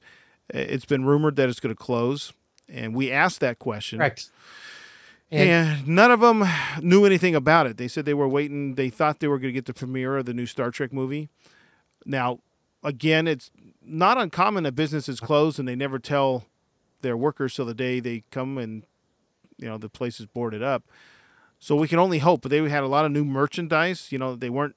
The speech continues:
Speaker 1: uh, having a clearance on anything. So we can only hope
Speaker 2: Hmm.
Speaker 1: that it will still be there for a while. So we didn't actually do the attraction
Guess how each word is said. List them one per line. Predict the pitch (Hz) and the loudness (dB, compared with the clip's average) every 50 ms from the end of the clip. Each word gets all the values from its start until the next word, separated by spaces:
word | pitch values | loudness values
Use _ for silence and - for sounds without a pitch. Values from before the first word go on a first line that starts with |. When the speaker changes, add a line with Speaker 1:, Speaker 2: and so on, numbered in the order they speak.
| _ - | _ -14
Speaker 1:
uh, | 123 123 120 120 120 117 117 113 113 | -12 -10 -8 -8 -8 -8 -8 -8 -8
having | 117 131 151 147 135 | -6 -4 -4 -4 -4
a | 120 | -8
clearance | - - 160 156 151 151 160 151 - | -6 -2 0 0 0 0 -2 -2 -2
on | 165 156 156 | -2 -2 0
anything. | 160 156 160 156 - 165 165 170 175 175 _ _ _ _ _ _ _ _ _ _ _ _ _ _ _ _ _ _ _ _ _ _ _ _ _ - | -2 -4 -4 -4 -4 -4 -4 -4 -6 -10 _ _ _ _ _ _ _ _ _ _ _ _ _ _ _ _ _ _ _ _ _ _ _ _ _ -4
So | - 147 | -2 -2
we | 135 127 139 | -2 -2 -4
can | 123 139 135 | -4 -4 -4
only | 139 147 147 131 | -2 -2 -2 -2
hope | 139 139 151 | -2 -2 -2
Speaker 2:
Hmm. | 143 - | -2 -2
Speaker 1:
that | 139 131 | -2 -2
it | 127 | -2
will | 120 120 123 | -4 -6 -8
still | 120 - - 151 139 | -8 -4 -2 -2 -2
be | 117 123 131 | 0 -2 -2
there | 139 143 139 | -2 -2 -2
for | - - 139 | -2 -2 -2
a | |
while. | 131 131 139 139 | 0 0 0 0
So | 127 147 131 | 0 -2 -2
we | 135 170 190 | 0 2 2
didn't | 202 196 175 | 2 2 2
actually | 160 156 147 156 147 | -2 -2 -4 -6 -6
do | 123 151 165 | -4 -2 -2
the | 160 160 147 139 | -2 -2 -4 -4
attraction | - - 151 131 123 131 - - 160 165 165 | -4 -4 -4 -4 -4 -4 -6 -8 -10 -10 -10